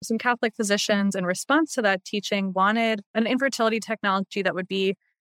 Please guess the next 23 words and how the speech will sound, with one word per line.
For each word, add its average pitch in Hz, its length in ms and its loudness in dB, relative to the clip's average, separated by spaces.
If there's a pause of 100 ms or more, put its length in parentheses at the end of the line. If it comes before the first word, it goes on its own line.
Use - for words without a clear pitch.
(260)
working 302 340 4
in 240 120 0
concert 196 520 -2
with 190 120 -4
natural 175 360 -2
family 175 360 0 (120)
planning. 170 360 0
So 202 200 2
napro 247 720 0
essentially 190 800 -2
works 220 440 0
with 196 320 2 (400)
the 202 80 2
fertility 214 560 2
markers 226 640 0
and 180 200 -4
tracking 208 420 0
system 262 800 0
that 208 140 0
natural 208 320 -4
family 214 360 0
planning 214 360 0
involves 202 500 0